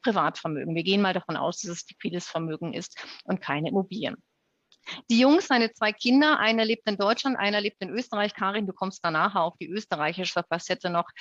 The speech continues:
zu sprechen. Das ist nicht nur, weil man da so schön Skifahren kann, sondern das hat noch einen anderen Grund, dass wir hier Österreich mit drin haben. Ähm, die waren auch schon sehr fleißig und sie haben auch die unternehmerischen Gene, äh, geerbt und haben also schon ein Vermögen von jeweils zwanzig Millionen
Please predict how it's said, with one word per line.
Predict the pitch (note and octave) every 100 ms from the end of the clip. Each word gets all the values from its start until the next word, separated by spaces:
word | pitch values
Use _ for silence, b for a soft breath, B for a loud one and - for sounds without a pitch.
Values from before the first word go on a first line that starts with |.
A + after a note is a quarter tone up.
| B -
zu | G3
sprechen. | - - F3 A3 F#3
Das | F3
ist | F3+
nicht | G3 G3
nur, | F#3
weil | F3
man | F3 E3+
da |
so | E3+ E3+
schön | F3 F3
Skifahren | G3+ G3 F3+ F3+
kann, | F3+ F3 F3+
sondern | F3 E3+
das | D#3+ E3
hat | -
noch | E3
einen | D#3
anderen | E3+ F#3+
Grund, | F3 F#3
dass | F3 -
wir | E3+
hier | D3+
Österreich | F3 - - E3 -
mit | F3 -
drin | G#3 G3
haben. | E3 F3 G#3 B B B B -
Ähm, | G3 G3+ A3 G#3+
die | A#3
waren | A#3+ A3 G#3+
auch | G3+ C#4
schon | C4 A3+
sehr | G3
fleißig | F#3+ G3+ E3+ A#3 - C#4+ C#4 C4+
und | A3 G#3
sie | G#3+
haben | G3 G3+
auch | G#3 G#3+
die | F#3
unternehmerischen | A3 G#3 G3 G#3+ A3+ G#3+ G3+ E3+
Gene, | F#3+ G#3+ A3+ A3 A3 G3
äh, | F#3+
geerbt | F#3+ - E3+ A#3 -
und | G#3+ F#3+
haben | G#3
also | G3 G3+
schon | F#3+ G3+ G3
ein | G3
Vermögen | F#3 F#3+ G3+ G#3+ G3+
von | F3+
jeweils | F3 F3+ F3+ -
zwanzig | - D#3+ F3+ F#3
Millionen | F3+ E3+ F3 F3 F3